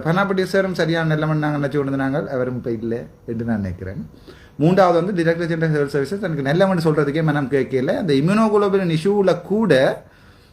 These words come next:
ம், சிங்கம் தப்பிச்சு. அப்ப உங்களுக்கு விளங்கியிருக்கணும், அப்படி கபடியான்னு. எனக்கு அடிச்ச லெட்டர் இருக்குதானே இங்க, அதாவது வந்து இங்க,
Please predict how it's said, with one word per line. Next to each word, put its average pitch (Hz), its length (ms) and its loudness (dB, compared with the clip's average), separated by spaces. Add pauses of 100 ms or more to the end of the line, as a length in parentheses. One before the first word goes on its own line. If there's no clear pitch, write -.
(140)
ம், 143 580 -2
சிங்கம் 196 340 2
தப்பிச்சு. 151 440 0 (800)
அப்ப 139 160 0
உங்களுக்கு 180 260 2
விளங்கியிருக்கணும், 190 440 2
அப்படி 180 200 -2
கபடியான்னு. 156 480 2
எனக்கு 170 220 0
அடிச்ச 190 180 2
லெட்டர் 180 240 0
இருக்குதானே 190 300 2
இங்க, 147 260 2
அதாவது 170 280 2
வந்து 180 160 0
இங்க, 180 120 -4